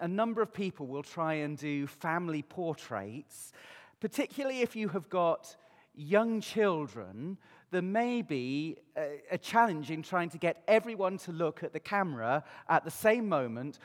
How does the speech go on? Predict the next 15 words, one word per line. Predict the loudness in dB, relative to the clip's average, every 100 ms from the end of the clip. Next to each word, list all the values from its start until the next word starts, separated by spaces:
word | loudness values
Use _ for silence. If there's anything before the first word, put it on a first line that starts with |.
| -8
with | -4 -2
a |
smile | -4 -8 -2 2 4 6 4 4
on | 2 4
their | 0
face | 0 0 0 0 -6 -16 -18 -2
and | 0 2
not | 2 4
having | 2 2 -2
any | 0 0 0
eyes | 2 2 0 -4
closed. | -6 -4 -4 2
Anyone | 2 4 2 4
ever | 4 4 4
had | 6 4